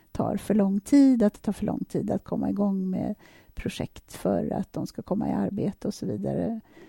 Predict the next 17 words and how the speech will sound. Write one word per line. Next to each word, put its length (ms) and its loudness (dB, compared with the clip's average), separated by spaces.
Ehm, 640 -2
och 180 -6
så. 300 -4
Men 280 8
processen 760 0
går, 460 0
går 260 2
framåt, 500 4
så 100 -2
man 160 4
får 140 2
inte 160 4
heller 200 6
glömma 300 2
de 180 2
framsteg 640 0
som, 420 -4